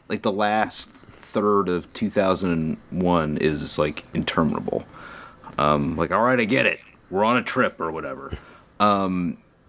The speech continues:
or An-, Antonioni, but when the, the opening, you know, thirty seconds or of a minute of El Sur is this incredibly slow fade in onto a child's bedroom, and I'm, like,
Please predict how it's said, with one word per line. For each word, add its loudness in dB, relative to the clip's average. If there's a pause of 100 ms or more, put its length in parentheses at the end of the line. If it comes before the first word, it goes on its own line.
(160)
or 4
An-, 2
Antonioni, 0
but 2 (1000)
when 4
the, -2
the 2
opening, 2
you 0
know, 0
thirty -2
seconds -4
or 0
of -4
a -2
minute 2
of 0
El 2
Sur 6
is 0
this -6
incredibly 2
slow 0 (440)
fade 0
in 0
onto -6
a -6
child's 0
bedroom, -2
and -4
I'm, -6
like, -6